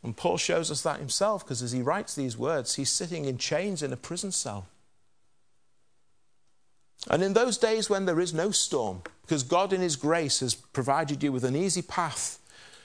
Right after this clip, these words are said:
and it's all sunshine and peace for you right now, well, you don't let your guard down during those times and become careless.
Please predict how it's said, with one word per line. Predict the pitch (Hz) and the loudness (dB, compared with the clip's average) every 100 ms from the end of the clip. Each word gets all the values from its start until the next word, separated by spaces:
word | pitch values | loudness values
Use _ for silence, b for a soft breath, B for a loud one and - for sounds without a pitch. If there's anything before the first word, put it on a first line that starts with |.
| B B - | B B 0
and | 131 | 2
it's | 131 185 | 4 4
all | 202 | 4
sunshine | 190 - 202 196 - 139 120 | 4 4 2 2 0 0 0
and | 120 - | -4 -2
peace | 208 208 - | 0 2 2
for | - | 2
you | 147 135 | 2 4
right | 127 117 | 4 4
now, | 127 117 92 - _ _ _ _ _ - | 0 0 -2 -8 _ _ _ _ _ 2
well, | 147 165 | 2 4
you | 139 | 0
don't | 165 175 175 | 2 2 2
let | 180 | 0
your | 180 | 0
guard | 147 156 156 185 185 | 0 2 2 0 0
down | 151 117 113 | -2 0 0
during | 127 120 | 0 0
those | 117 110 - | -2 -2 -4
times | 127 117 107 120 | -4 -6 -4 -6
and | 117 | -4
become | 135 156 135 | -4 -4 -6
careless. | - 160 202 185 98 - - | -4 -2 -2 -4 -2 -2 -2